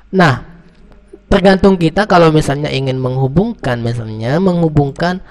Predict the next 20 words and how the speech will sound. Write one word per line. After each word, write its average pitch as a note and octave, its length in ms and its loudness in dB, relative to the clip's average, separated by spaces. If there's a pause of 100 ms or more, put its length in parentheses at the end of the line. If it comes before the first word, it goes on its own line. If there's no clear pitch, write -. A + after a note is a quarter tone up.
(200)
apakah F#3 480 0
memang B2 480 -4
jaringan C3 480 -2
ini E3+ 320 -4
mau C#3+ 160 0
dihubungkan C3 720 -2
ke B2 240 -8
secara B2 320 -2
global B2+ 760 2
ya, F#3+ 140 -8 (400)
globally B2 880 0
misalnya A2 420 -10
kita - 200 -4
hubungkan A2+ 360 -2
secara B2 280 -6
global, C#3+ 680 2
semuanya D#3+ 460 -2
kita C3 240 -4
hubungin C3+ 560 0
ya, C#3 120 -6